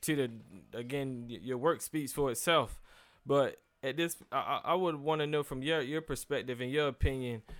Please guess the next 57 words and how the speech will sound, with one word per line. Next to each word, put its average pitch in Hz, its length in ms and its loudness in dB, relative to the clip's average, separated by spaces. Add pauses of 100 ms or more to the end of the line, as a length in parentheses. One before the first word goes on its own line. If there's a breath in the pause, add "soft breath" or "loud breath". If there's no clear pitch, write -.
(140 loud breath)
why, 135 640 6 (260 soft breath)
you 143 140 -2
know, 135 320 2
that, 123 340 0
that 139 240 0 (720)
right 143 280 6
offer 139 380 4
hasn't 135 380 4 (340)
been 139 200 2
put 165 200 2
on 151 120 4
the 123 80 0
table 156 380 4
for 131 180 2
you. 123 100 0
The 120 100 0
people 151 340 0
that 143 180 4
was 127 220 -4 (140 soft breath)
sitting 151 320 2
on 147 140 4
the 135 60 2
other 147 180 4
side 143 260 6
of 139 80 -4
that 131 200 2
table 151 300 2
wasn't 135 260 2
talking 139 320 2
that 123 180 0
talk 147 240 4
how 139 60 6
you 127 160 2
needing 127 380 2
to 117 80 2
do 135 280 6
it. 101 160 -2
You 147 100 -2
know, 135 160 0
wh-, 135 240 -6
what, 160 220 0
what 170 160 0
do 170 60 -2
you 165 100 -6
think 156 280 0
your, 139 280 2 (320 loud breath)
your, 139 180 -2 (400)
the 139 140 0
reasoning 147 440 2
behind 135 380 4
that 147 140 4
is 110 200 0
at 110 140 -2
this 117 160 -4
point 117 260 -2
in 110 60 -4
time? 104 340 -2